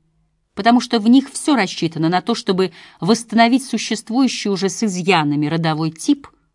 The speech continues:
исправить те уклонения от него, какие тяготеют на личности самого выбирающего, и таким образом дать типу его чистое выражение. Здесь поэтому всякий любит то, чего недостает ему самому.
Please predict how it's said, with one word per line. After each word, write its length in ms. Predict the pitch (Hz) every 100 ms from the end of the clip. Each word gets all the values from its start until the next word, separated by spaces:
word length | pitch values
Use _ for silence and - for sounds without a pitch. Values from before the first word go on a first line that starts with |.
| _ _ _ _
исправить 680 | 240 - - 262 190 156 -
те 80 | 165
уклонения 720 | 160 160 170 214 285 247 175
от 280 | - 160 -
него, 340 | 160 147 135 - _ _ _ _ _
какие 320 | - 185 220 185
тяготеют 640 | 214 226 226 196 165 170
на 100 | 170
личности 640 | 180 - - 156 - 156 -
самого 440 | - 190 196 170
выбирающего, 840 | 135 143 165 151 120 - - 127 131 - - -
и 80 | 214
таким 260 | 233 285
образом 340 | 285 247 226 208
дать 300 | 294 320 -
типу 380 | - 220 - 185
его 320 | 220 269 254
чистое 520 | - 311 - - 147
выражение. 640 | 147 180 170 135 120 156 _ _ _ _ _ _ _ _ _ -
Здесь 260 | 160 208
поэтому 340 | - 196 196 196
всякий 340 | - 170 185
любит 280 | 180 170 170
то, 140 | 165
чего 280 | 160 160 156
недостает 640 | 160 156 156 165 151 147 - - _
ему 320 | 147 160 147 123
самому. 500 | - 151 147 117